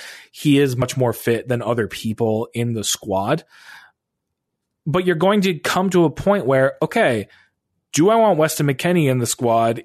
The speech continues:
Is he good enough in possession? Is he good enough as a central midfielder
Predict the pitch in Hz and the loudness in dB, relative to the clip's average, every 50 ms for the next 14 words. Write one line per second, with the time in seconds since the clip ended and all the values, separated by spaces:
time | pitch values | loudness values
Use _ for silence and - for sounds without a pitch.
0 | - 127 135 131 - - 170 165 160 156 151 147 147 - _ _ _ _ _ _ | -2 -2 0 0 0 0 0 2 4 4 4 2 0 -2 _ _ _ _ _ _
1 | _ - 147 139 127 123 131 139 156 165 170 160 151 147 143 139 131 - - - | _ -16 -14 -14 -8 -2 0 2 2 2 2 2 2 2 2 0 -2 -4 -4 -4
2 | 139 139 127 - 120 110 135 131 120 - - 127 127 117 117 113 131 120 117 131 | -4 -2 -2 -2 -2 0 0 0 0 0 -2 -2 -2 -2 0 0 0 0 0 0
3 | 123 131 139 135 131 123 127 123 113 117 - - 135 120 - 123 113 123 127 113 | 0 0 0 0 0 0 0 -2 -2 -2 -2 -2 -4 -2 -2 -2 -2 -2 -2 -2
4 | - 123 120 120 117 117 120 117 | -2 0 0 0 2 0 0 -2